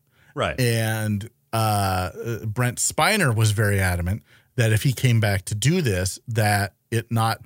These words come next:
Speaker 2: like, they do not undo Data's death because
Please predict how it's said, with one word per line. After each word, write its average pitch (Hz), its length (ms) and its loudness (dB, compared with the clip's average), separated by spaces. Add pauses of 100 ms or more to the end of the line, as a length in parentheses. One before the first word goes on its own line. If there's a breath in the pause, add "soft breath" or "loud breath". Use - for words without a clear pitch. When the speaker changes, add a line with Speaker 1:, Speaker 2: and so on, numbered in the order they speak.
(160)
Speaker 2:
like, 113 220 0
they 117 160 2
do 127 280 0
not 123 360 2
undo 120 580 2
Data's 107 500 0
death 107 560 0
because 104 680 -2